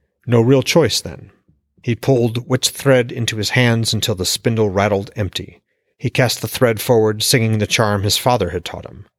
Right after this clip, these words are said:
The grasses and roots obeyed, surging up from the dead earth to twist around his enemy's legs.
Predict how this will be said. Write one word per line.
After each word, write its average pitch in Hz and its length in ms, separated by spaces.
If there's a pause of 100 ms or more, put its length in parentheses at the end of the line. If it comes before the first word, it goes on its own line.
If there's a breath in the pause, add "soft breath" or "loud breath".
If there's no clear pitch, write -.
The 107 100
grasses 110 440
and 104 160
roots 107 240
obeyed, 95 460
surging 110 400
up - 180
from 101 160
the 95 80
dead 95 180
earth 95 320
to - 100
twist - 340
around 92 360
his 95 140
enemy's 82 380
legs. - 460